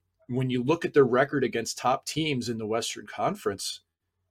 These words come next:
that's when Nashville's played their best. They haven't rolled over for teams. They've been in these games for the large part of the season. So I think beyond that, Matt,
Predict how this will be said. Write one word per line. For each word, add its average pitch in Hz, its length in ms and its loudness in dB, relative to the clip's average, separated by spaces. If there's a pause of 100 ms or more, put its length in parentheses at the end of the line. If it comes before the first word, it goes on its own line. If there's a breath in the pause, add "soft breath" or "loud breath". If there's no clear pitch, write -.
(220)
that's 196 280 4
when 233 140 6
Nashville's 139 420 4
played 123 240 -2
their 113 100 0
best. 101 500 -4
They 151 160 6
haven't 160 420 6
rolled 117 240 2
over 107 240 0
for 107 140 -10
teams. 95 280 -8
They've 139 260 0
been 143 220 2
in 123 140 2
these 104 240 -4
games 104 520 -6 (280 loud breath)
for 139 140 4
the 113 100 4
large 107 360 0
part 104 280 -6
of 101 80 -8
the 95 80 -10
season. 80 480 -10
So 95 340 -2 (260 loud breath)
I 113 160 0
think 127 220 0
beyond 113 340 2
that, 98 220 0
Matt, 117 300 0